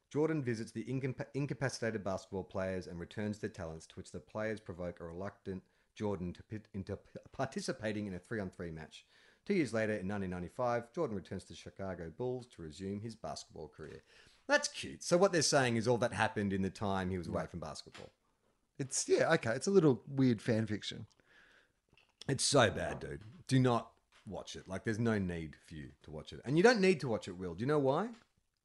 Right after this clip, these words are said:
Speaker 2: Because you just read me the description
Speaker 1: <laughs>
Speaker 2: of it, and I
Speaker 1: Look
Speaker 2: can
Speaker 1: at that.
Speaker 2: imagine it.
Speaker 1: <laughs>
Speaker 2: Yeah.
Speaker 1: There's that, but we've
Speaker 2: And
Speaker 1: also
Speaker 2: also, I've never watched it up until this point in my life, so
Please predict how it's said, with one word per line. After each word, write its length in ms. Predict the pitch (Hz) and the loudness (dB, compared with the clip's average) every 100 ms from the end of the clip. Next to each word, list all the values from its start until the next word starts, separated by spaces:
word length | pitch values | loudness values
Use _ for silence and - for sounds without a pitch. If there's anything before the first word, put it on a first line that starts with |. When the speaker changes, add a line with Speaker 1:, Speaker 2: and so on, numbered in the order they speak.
| _ | _
Speaker 2:
Because 240 | - 107 107 | -4 -2 2
you 80 | 120 | 4
just 200 | 113 107 | 2 2
read 160 | 120 | 2
me 80 | 120 | 2
the 120 | 113 | 0
description 480 | 131 - 160 135 180 | 0 6 6 8 12
Speaker 1:
<laughs> 20 | |
Speaker 2:
of 140 | 190 226 | 12 12
it, 140 | 233 | 12
and 60 | 160 | 12
I 40 | |
Speaker 1:
Look 100 | 151 | 12
Speaker 2:
can 120 | 160 156 | 12 8
Speaker 1:
at 80 | 151 | 10
that. 40 | |
Speaker 2:
imagine 300 | 165 147 208 | 10 10 12
it. 220 | 254 269 - | 12 12 0
Speaker 1:
<laughs> 140 | 196 | 2
Speaker 2:
Yeah. 220 | 160 131 - - - 202 | 8 10 8 0 -6 0
Speaker 1:
There's 240 | 214 226 214 | 4 4 8
that, 240 | 240 202 | 8 8
but 100 | 202 | 6
we've 140 | 190 180 | 4 8
Speaker 2:
And 140 | 190 180 | 12 12
Speaker 1:
also 260 | 170 185 | 12 12
Speaker 2:
also, 180 | 170 165 | 12 12
I've 200 | 156 131 | 12 10
never 500 | 151 156 175 185 185 - _ - | 12 12 12 12 12 6 _ 10
watched 300 | 175 214 269 | 10 10 6
it 120 | 262 | 8
up 200 | 160 160 | 8 10
until 240 | 156 175 | 10 12
this 180 | 160 180 | 12 10
point 240 | 185 175 | 12 12
in 80 | 185 | 12
my 140 | 180 170 | 12 12
life, 340 | 180 214 240 | 12 12 12
so 420 | - 220 160 185 | 10 10 12 12